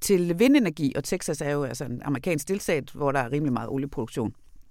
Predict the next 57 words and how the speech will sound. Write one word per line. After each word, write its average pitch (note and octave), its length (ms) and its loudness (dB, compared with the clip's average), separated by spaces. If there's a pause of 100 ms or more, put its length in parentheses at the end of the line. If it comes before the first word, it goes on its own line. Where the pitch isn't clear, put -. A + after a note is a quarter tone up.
(500)
Øh, D#3 360 6
og E3 100 -2
der A#3+ 100 8
var A#3+ 100 6
de G3 100 0
så A3 120 2
igennem G3 260 0
sådan F#3 120 -6
en D3+ 40 -2
proces, B3+ 360 0
at C#4 120 -2
så - 80 0
endte A#3 260 0
det G#3+ 80 0
faktisk G3 360 -4
med, G3 140 2
at G3+ 120 -2
de F#3+ 60 0
havde F3 140 2
koblet E3+ 340 -2
en D3 180 0
afstemning D#3+ 720 0
i, C#3+ 300 -2
øh, B2+ 120 -2
i C#3+ 240 -2
enden G#3+ 180 2
af F3 100 2
det. F#3+ 100 -2
Det G#3 80 -4
kan E3+ 140 -2
man D#3 100 -2
godt, E3 240 -2
og - 100 -8
det D3+ 80 -12
kan - 100 -6
man C3+ 60 -2
også C#3+ 120 -6
lade C#3+ 60 -10
være G3 100 -4
med. F3 140 -4 (540)
Men, G3 320 4
øh, F3+ 300 10
det D4 80 6
viste C4+ 180 6
sig B3 100 2
så, A#3 80 4
at G#3+ 100 4
det C4 80 2
var C4 60 6
de G3+ 100 -2
for. E3 260 4 (260)
Så - 140 0
i G3+ 60 4
dag C4 220 4
er - 60 4
Texas, G#3 640 0
øh, F#3+ 80 0